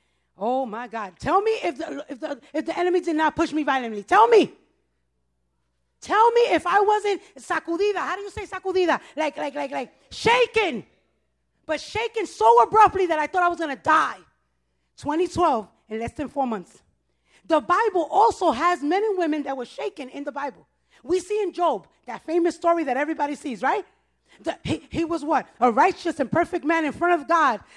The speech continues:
The enemy came and said, "Well, let me touch him. Let me see." That's what God, that's what the enemy did to me. "She's at a hundred. Let me see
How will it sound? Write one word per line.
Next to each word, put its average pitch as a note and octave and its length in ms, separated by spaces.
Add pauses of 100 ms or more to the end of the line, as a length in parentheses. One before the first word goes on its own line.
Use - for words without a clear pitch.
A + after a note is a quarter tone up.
The - 140
enemy F#4+ 300
came F#4 260
and E4 80
said, E4+ 140
"Well, C#4+ 180
let E4+ 240
me G#4+ 160
touch F#4+ 360
him. E4+ 200
Let E4+ 160
me G#4+ 120
see." E4 360 (580)
That's F3+ 200
what D4 100
God, F4 280
that's C4+ 180
what G#4 100
the A4+ 100
enemy G#4+ 240
did G#4+ 140
to G#4 100
me. G#4 240 (200)
"She's D#4 240
at G4 140
a F#4 60
hundred. F4+ 280
Let G#4 240
me A4+ 120
see F4 480